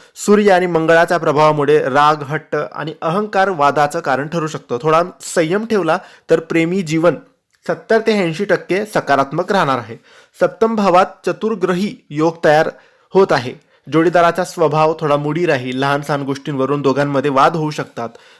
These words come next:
मात्र बृहस्पतीची शुभदृष्टी तुमचं वैवाहिक जीवन सांभाळून घेईल. समजूतदारपणा ठेवला तर नातं अधिक घट्ट होईल. नवव्या भावात राहू असल्यामुळे कामात थोडा विलंब आणि संभ्रम जाणवेल, पण शनी आणि बृहस्पती तुमच्या भाग्याला पूर्ण साथ देत आहेत, म्हणून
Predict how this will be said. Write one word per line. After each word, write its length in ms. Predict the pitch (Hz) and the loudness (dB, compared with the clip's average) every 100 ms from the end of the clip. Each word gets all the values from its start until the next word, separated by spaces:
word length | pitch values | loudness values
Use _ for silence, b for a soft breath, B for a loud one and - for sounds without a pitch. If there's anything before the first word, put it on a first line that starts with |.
| b | b
मात्र 240 | 151 185 | 0 0
बृहस्पतीची 760 | 190 170 185 - 185 190 185 196 b b b | -2 0 -2 -4 -8 -8 -10 -12 b b b
शुभदृष्टी 600 | - 233 196 165 - 123 _ b b | 0 2 2 0 -6 -16 _ b b
तुमचं 220 | 160 151 | -4 0
वैवाहिक 380 | 160 151 156 185 | 4 4 4 0
जीवन 280 | 160 165 170 | 0 0 0
सांभाळून 480 | 190 180 135 135 139 | 0 0 2 2 0
घेईल. 220 | 123 120 - b - | -6 -12 -14 b -8
समजूतदारपणा 720 | 185 175 196 170 208 220 202 | -6 -6 -8 -2 0 0 -2
ठेवला 360 | 208 214 190 156 165 | 0 0 2 0 0
तर 80 | 170 | -2
नातं 320 | 151 131 165 | 0 0 2
अधिक 240 | 143 156 151 | 0 -2 -2
घट्ट 240 | 214 214 | -2 0
होईल. 200 | 156 107 - - | -2 -2 -14 -10
नवव्या 340 | 135 147 156 | -2 2 2
भावात 440 | 170 165 143 147 - - | 2 2 2 0 -6 -10
राहू 320 | 135 143 185 | -2 -2 0
असल्यामुळे 400 | 196 - 160 156 | -2 -2 -4 -2
कामात 320 | 170 - 135 156 | -2 -2 -2 -4
थोडा 160 | 160 156 | -4 -2
विलंब 380 | 165 196 226 165 120 B B B | 0 0 0 0 -6 B B B
आणि 200 | 127 190 - | -4 -4 -4
संभ्रम 500 | - 165 160 190 202 | -2 0 2 2 0
जाणवेल, 320 | 151 117 123 | -2 -2 -6
पण 140 | 165 | -8
शनी 300 | 170 180 160 | -8 -6 -2
आणि 160 | 180 180 | -2 -4
बृहस्पती 680 | 151 147 170 - 165 196 220 B B | -6 -6 -6 -4 -4 -4 -10 B B
तुमच्या 220 | 160 151 | -4 0
भाग्याला 440 | 165 147 135 147 151 | 0 0 0 0 0
पूर्ण 280 | 165 165 175 | 0 -4 -4
साथ 300 | 175 147 135 | -2 -4 -2
देत 180 | 180 165 | -4 -4
आहेत, 300 | 113 127 131 | -6 -10 -6
म्हणून 280 | 143 175 | -4 -2